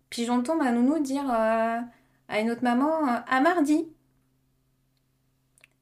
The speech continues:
Et là, je bug, je fais, « À mardi ? Mais, euh, lundi ? » Bah oui, j'ai posé une journée de congé lundi. Je fais, « Ah bon ? » <laughs> Je fais, « Mais, ah, je suis pas, <laughs> je suis passée à côté. »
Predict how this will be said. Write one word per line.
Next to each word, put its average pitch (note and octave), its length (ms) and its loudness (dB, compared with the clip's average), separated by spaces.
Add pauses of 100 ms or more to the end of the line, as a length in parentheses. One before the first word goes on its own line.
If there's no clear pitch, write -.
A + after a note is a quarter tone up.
(140)
Et G#3 40 -4
là, G3+ 120 0
je F3 120 -10
bug, A#3 200 -10
je - 80 -20
fais, « - 200 -20
À F3 40 -18
mardi ? G3 340 -2 (1120)
Mais, F#3+ 280 -6
euh, F#3 100 -8
lundi ? » G3 440 -4 (1000)
Bah G#3+ 100 -4
oui, G#4+ 140 -4
j'ai D4+ 100 -4
posé G#3 240 -4
une G#3 160 -6
journée G3 300 -8
de F#3 60 -18
congé G#4+ 200 0
lundi. B4+ 400 -6 (1400)
Je - 80 -20
fais, « G#3+ 200 -2
Ah G#3 60 -2
bon ? » D#4+ 120 0 (200)
<laughs> G#4 720 4
Je - 1120 4
fais, « - 20 -
Mais, F3+ 680 -2 (960)
ah, C#4+ 80 -16
je G#4+ 60 -18
suis - 140 -20
pas, - 80 -6
<laughs> G4 1500 4
je - 60 -16
suis B3+ 120 -4
passée A3+ 340 4
à G3+ 120 6
côté. » A3+ 320 -4